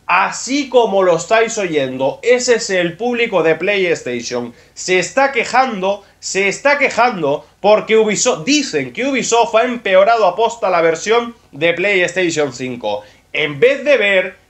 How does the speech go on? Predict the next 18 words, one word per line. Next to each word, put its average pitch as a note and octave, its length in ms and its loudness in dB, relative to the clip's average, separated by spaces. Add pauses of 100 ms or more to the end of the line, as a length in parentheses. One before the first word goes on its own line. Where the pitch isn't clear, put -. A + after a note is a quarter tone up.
(100)
que A3+ 120 2
han B3 120 2
hecho F#3 600 0
un B3+ 440 0
rendimiento, F#3+ 1080 -2
os E3 240 2
han A#3+ 200 0
puesto G#3+ 540 0 (320)
<laughs> - 420 -10
el G3+ 140 0
mejor B3+ 380 2
rendimiento G3 680 0
para C3+ 220 2
esa C#3+ 280 -2
consola, G#3 680 0
porque E3+ 580 0
no C4 360 4
podía. E3+ 640 2